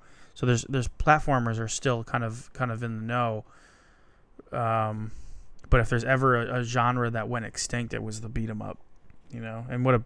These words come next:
a, a, like, a wonderful pure, pure gameplay experience it is, um, when it's done right and when it's, it's shown respect. And I, I just don't think it was shown respect in this, in this, in these two games. I think they, it was just,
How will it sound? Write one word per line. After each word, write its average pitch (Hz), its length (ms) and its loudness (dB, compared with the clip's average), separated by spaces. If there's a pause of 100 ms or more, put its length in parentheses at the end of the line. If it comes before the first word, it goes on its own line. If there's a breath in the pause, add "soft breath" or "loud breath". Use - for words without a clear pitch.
a, - 120 -2 (340)
a, 127 100 -4 (220)
like, 123 180 -4
a 117 40 -4
wonderful 120 540 -2
pure, 120 640 0 (360)
pure 135 360 8
gameplay 117 480 -2
experience 113 640 -8
it 101 80 -10
is, 117 400 -4 (580 soft breath)
um, 113 420 0
when 117 140 -2
it's 110 140 -8
done 117 220 0
right 110 320 -2 (120)
and 123 180 -4
when 117 120 -4
it's, - 180 -8
it's - 260 -6
shown - 460 -2
respect. 117 560 -2 (480 soft breath)
And 117 260 0
I, - 100 -2
I - 40 -2
just 123 160 -2
don't 120 200 0
think 120 180 -2
it 113 40 -4
was 107 120 -4
shown 113 260 -2
respect 110 440 -4
in 107 100 -8
this, 107 280 -8
in 123 180 -4
this, 110 320 -4
in 123 120 -6
these 113 160 -6
two - 160 -6
games. 113 360 -6
I 107 60 -8
think 113 200 -8
they, - 80 -8
it 107 160 -6
was 117 160 -2
just, - 240 -8